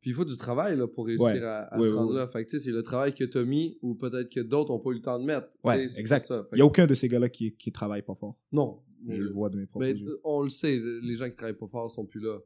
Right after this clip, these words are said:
Speaker 2: Ouais, voilà.
Speaker 1: C'est un peu, euh, rendu fucked up là-dedans.
Speaker 2: Toi, tu fais des blagues sur, admettons, euh,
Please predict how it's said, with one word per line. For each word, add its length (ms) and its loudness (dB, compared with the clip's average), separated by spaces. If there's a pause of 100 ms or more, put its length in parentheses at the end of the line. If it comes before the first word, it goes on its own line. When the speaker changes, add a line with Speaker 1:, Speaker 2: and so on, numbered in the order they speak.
(120)
Speaker 2:
Ouais, 200 -18
voilà. 300 -20
Speaker 1:
C'est 140 -12
un 100 -8
peu, 100 -12
euh, 460 -12
rendu 240 -12
fucked 300 -16
up 120 -12
là-dedans. 300 -14 (1120)
Speaker 2:
Toi, 100 10
tu 120 6
fais 120 8
des 100 10
blagues 260 4
sur, 180 -2
admettons, 480 6
euh, 40 6